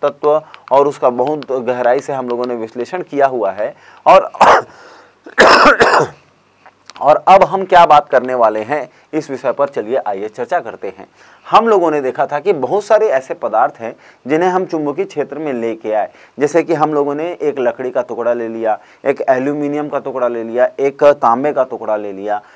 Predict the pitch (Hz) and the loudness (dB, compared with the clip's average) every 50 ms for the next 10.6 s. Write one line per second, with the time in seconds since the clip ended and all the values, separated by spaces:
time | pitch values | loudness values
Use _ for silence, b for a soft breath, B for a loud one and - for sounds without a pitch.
0 | b b b 135 127 - 180 160 151 143 143 147 147 147 139 139 135 131 123 123 | b b b -8 -2 0 4 6 6 6 4 2 -4 -4 -4 -2 -2 -2 -2 -2
1 | 120 123 120 117 _ _ _ 143 139 127 127 131 135 139 135 156 151 151 151 143 | -4 -4 -6 -8 _ _ _ -10 -8 -6 -4 -2 -2 0 2 2 0 2 0 -4
2 | - - - - 127 127 131 127 139 147 143 147 143 - 127 123 120 120 - - | -6 -6 -10 -10 -8 -6 -6 0 0 0 0 0 -4 -4 -2 -2 -2 -2 -4 -6
3 | 127 117 110 110 110 110 113 113 113 113 113 113 110 110 110 104 - - 180 190 | -4 -4 -2 -4 -4 -6 -8 -8 -8 -8 -8 -8 -10 -10 -12 -10 -4 -2 -2 -2
4 | 190 175 151 - 123 113 110 107 - - 110 101 98 98 b b b b b b | -2 -4 -4 -2 -2 -2 -2 -4 -8 -8 -8 -8 -8 -8 b b b b b b
5 | b b - 135 156 165 156 147 143 139 135 127 - - 131 131 143 160 - - | b b 0 0 2 2 2 2 0 0 -2 -4 -6 0 2 4 4 4 2 0
6 | - b b b b b - 143 135 - 135 139 143 147 143 139 147 156 170 175 | -10 b b b b b 2 2 2 2 2 2 2 2 0 -4 -2 -2 -2 -4
7 | - b b b b b - 131 139 139 - - 151 156 165 185 185 160 165 165 | -6 b b b b b 4 6 6 6 6 6 4 4 6 4 2 2 2 0
8 | 156 147 151 139 147 131 131 147 165 175 156 175 151 151 170 - 139 139 131 131 | 0 0 -2 -2 2 2 2 2 2 0 2 0 2 2 0 0 2 2 2 2
9 | 107 120 131 135 127 165 160 - - 151 135 143 123 131 156 139 160 147 127 131 | 0 0 0 2 2 2 -2 -4 -4 -6 -6 -6 -4 -6 -6 -6 -6 -8 -8 -8
10 | 139 143 - 123 113 113 127 135 139 139 147 156 | -10 -8 -6 -6 -2 -2 -2 0 0 -2 -2 -2